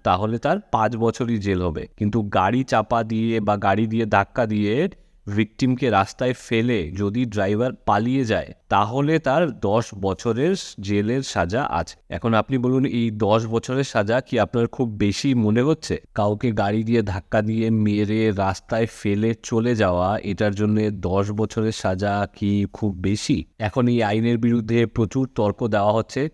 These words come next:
প্রথম কথা যেটা বলা হচ্ছে সেটা হলো ট্রাক ড্রাইভাররা খুব গরিব, তারা যদি দশ বছরের জন্য জেল চলে যান তাহলে তাদের পরিবারকে এই দশ বছরের জন্য কে দেখবে, তাদের পরিবারের কি হবে? কিন্তু এটার আরেকটা দিক হলো যে ট্রাক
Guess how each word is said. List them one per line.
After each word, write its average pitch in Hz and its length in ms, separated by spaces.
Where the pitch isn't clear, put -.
প্রথম 104 340
কথা 120 360
যেটা 113 160
বলা 107 300
হচ্ছে 107 240
সেটা 104 200
হলো 113 140
ট্রাক 107 220
ড্রাইভাররা 117 720
খুব 127 140
গরিব, 113 300
তারা 110 180
যদি 123 220
দশ 104 160
বছরের 117 360
জন্য 123 180
জেল 113 320
চলে 127 300
যান 104 200
তাহলে 113 360
তাদের 117 320
পরিবারকে 123 680
এই 117 80
দশ 107 180
বছরের 113 400
জন্য 113 180
কে 123 200
দেখবে, 92 320
তাদের 101 320
পরিবারের 110 580
কি 151 140
হবে? 104 240
কিন্তু 113 280
এটার 123 340
আরেকটা 113 420
দিক 113 220
হলো 117 240
যে 110 100
ট্রাক 104 280